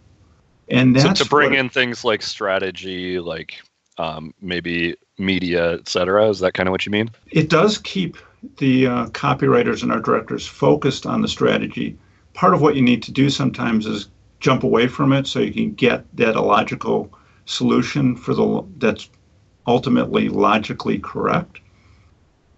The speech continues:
Speaker 1: But it's also tricking the people into doing better work than they think they can. People get used to working at a certain level,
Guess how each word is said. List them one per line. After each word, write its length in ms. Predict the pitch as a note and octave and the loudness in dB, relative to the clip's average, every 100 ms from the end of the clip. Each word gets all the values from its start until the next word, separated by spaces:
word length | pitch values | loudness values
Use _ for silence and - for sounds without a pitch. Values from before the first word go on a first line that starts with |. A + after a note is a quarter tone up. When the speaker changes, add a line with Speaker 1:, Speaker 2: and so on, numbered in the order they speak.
| - | 0
Speaker 1:
But 120 | C#3+ | 4
it's 160 | C#3 C#3 | 4 4
also 600 | - C#3+ G#3+ - C#3+ C3+ | 0 2 2 0 -2 -2
tricking 460 | - D#3+ D3+ C#3 | -2 -2 2 4
the 60 | A#2+ | 2
people 460 | A2+ D3 C3 C#3 B2 | 2 0 0 0 0
into 320 | B2 A2+ B2+ | 0 0 -4
doing 640 | G#2+ - C3+ C3 C#3 B2 | -4 -2 4 6 6 6
better 340 | A2 B2 A#2 A2+ | 4 0 2 2
work 380 | G2+ A2+ A2+ | 2 0 0
than 200 | - G#2+ | -6 -6
they 120 | G2+ G2 | -4 -6
think 440 | - A#2 A2 - | -6 -4 -4 -6
they 180 | A2+ G#2+ | -6 -6
can. 680 | - - B2 A2 - - - _ _ _ _ | -10 -8 -4 -4 -6 -10 -16 _ _ _ _
People 280 | D3 C#3+ C#3 | 2 2 2
get 220 | - - | 0 -2
used 380 | B2+ B2+ C3+ - | 2 2 2 0
to 80 | B2 | 0
working 420 | G#2+ G#2+ A#2+ G#2+ | 2 0 -2 -2
at 100 | G#2 | -2
a 80 | - | -4
certain 540 | - - C3+ - G#2+ | -4 0 0 0 -2
level, 420 | G#2 G2+ - - | 0 -2 -4 -8